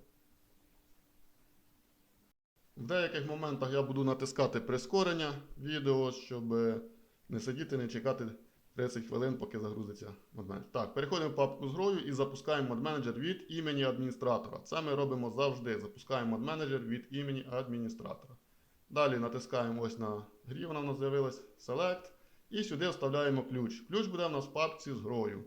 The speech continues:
Текстовий документ, Encryption Key цей. Ось ми його виділяємо повністю, копіруємо.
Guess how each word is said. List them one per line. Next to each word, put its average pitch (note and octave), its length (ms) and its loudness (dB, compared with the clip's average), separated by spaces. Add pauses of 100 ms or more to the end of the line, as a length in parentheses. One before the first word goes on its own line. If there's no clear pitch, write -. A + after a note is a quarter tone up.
(640)
Текстовий C#3 440 0
документ, G3+ 520 -2
Encryption B2+ 720 -6
Key F3+ 140 -2
цей. D3+ 320 -6 (160)
Ось C3+ 220 -2
ми A#2+ 120 2
його A2+ 120 2
виділяємо D#3+ 600 0 (420)
повністю, D3+ 540 0
копіруємо. D#3 680 -6